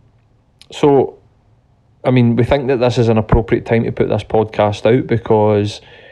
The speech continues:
um, of the stuff that's been going on, and also the ruling the day in the, um, Supreme Court that the, um,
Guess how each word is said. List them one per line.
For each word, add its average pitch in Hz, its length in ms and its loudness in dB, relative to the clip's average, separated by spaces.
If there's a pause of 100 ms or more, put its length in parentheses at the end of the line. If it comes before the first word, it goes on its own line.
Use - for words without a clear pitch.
(320)
um, 101 400 0
of 107 340 0
the 120 80 -2
stuff 113 320 -2
that's 107 140 -2
been 117 180 -2
going 107 140 0
on, 107 260 2
and 104 320 -2
also 104 640 0
the 104 160 0
ruling 107 320 0
the 107 80 0
day 107 300 0
in 107 420 -4
the, 98 320 -2 (200)
um, 101 460 -4 (140)
Supreme 110 480 -4
Court 107 480 0
that 104 240 0 (1500)
the, 107 500 2 (140)
um, 101 540 -2